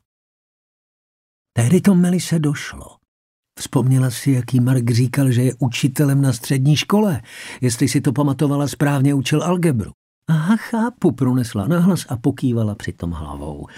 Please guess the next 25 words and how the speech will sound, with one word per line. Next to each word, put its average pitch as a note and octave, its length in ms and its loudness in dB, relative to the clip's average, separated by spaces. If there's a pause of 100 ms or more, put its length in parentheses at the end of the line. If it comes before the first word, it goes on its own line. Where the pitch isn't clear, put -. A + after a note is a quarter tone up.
(260)
Mark C3+ 320 4
asi C3 200 0
vypnul A#2+ 360 0
identifikaci A#2+ 760 -2
volajícího, C3+ 800 0
aby A2 160 0
její A2+ 260 4
mobil A2 300 2
nepoznal A2 460 0
jeho G#2 240 0
číslo. G2+ 420 -2 (340)
A A#2 80 2 (140)
teď G3+ 260 2
pravděpodobně D3 720 -2
dosud A2 360 -4
napůl A2+ 400 2
opilý D3 460 2
se C3 140 -6
pokouší A2+ 480 -2
být G2 220 -4
okouzlující, C3 1000 0
nebo F#2 220 0
zábavný, C#3 680 -2
nebo G2+ 220 0
záhadný, C3+ 760 -2